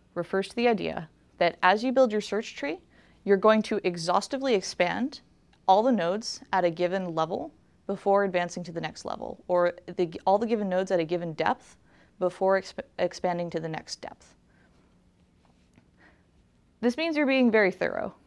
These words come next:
It also means that you're guaranteed to find the shortest path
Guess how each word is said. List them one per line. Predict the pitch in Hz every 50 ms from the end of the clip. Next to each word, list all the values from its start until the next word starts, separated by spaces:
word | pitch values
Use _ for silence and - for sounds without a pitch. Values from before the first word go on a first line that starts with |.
| _ _ _ - _ _ _
It | - 214
also | - - 285 330 - 320
means | 277 254 240 220 196 175
that | 190 - -
you're | 190 185 185 180 180 180 175 170 - _ - - _ _ _ _ _ _ _ _ _ _ _ - 185
guaranteed | 175 226 247 262 254 233 - 226 220 240 -
to | 220 190
find | - 202 202 202 180
the |
shortest | 170 - 180 180 175 180 - -
path | - 165 170 214 226 - - -